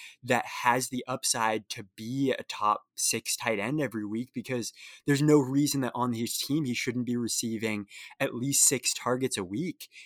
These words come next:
And he's probably their primary red zone guy as well. So on a team that likes to throw, needs a pass catcher, I think Goddard is a very, very smart target, if not under the radar, because he's coming off I R,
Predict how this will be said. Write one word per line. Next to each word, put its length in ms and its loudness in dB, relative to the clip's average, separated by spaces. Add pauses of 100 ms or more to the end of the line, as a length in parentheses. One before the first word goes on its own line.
(120)
And 360 2
he's 220 -6
probably 420 2
their 120 2
primary 520 -2
red 320 -2
zone 220 -2
guy 220 0
as 120 -4
well. 340 -4
So 400 -4 (560)
on 120 8
a 40 4
team 220 4
that 140 4
likes 240 0
to 100 -10
throw, 480 4
needs 300 0
a 40 -8
pass 300 -2
catcher, 340 -4
I 120 0
think 200 -6
Goddard 420 0 (300)
is 120 2
a 100 4
very, 520 4
very 460 0
smart 600 2
target, 480 -2 (100)
if 180 -2
not 280 0
under 360 2
the 120 0
radar, 480 0
because 320 -10
he's 100 -6
coming 320 -4
off 180 2
I 220 -2
R, 360 0